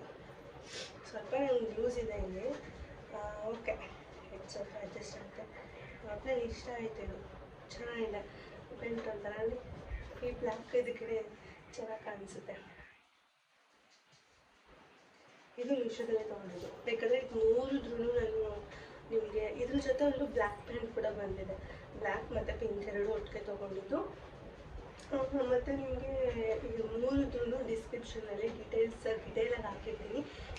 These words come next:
ನಿಮ್ಗೆ ಏನಾದ್ರೂ ಯಾವ್ದಾದ್ರು ಪ್ರಾಡಕ್ಟ್ ಬೇಕು ಅಂತ ಹೇಳಿದ್ರೆ, ಆ, ಆ ಡಿಸ್ಕ್ರಿಪ್ಷನಲ್ಲಿ ನೋಡಿ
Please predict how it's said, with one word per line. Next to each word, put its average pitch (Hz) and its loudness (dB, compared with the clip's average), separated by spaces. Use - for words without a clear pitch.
ನಿಮ್ಗೆ 277 6
ಏನಾದ್ರೂ 240 4
ಯಾವ್ದಾದ್ರು - 4
ಪ್ರಾಡಕ್ಟ್ 220 -2
ಬೇಕು 202 -4
ಅಂತ 202 -4
ಹೇಳಿದ್ರೆ, 185 -2
ಆ, 214 -2
ಆ 220 6
ಡಿಸ್ಕ್ರಿಪ್ಷನಲ್ಲಿ 202 0
ನೋಡಿ 233 2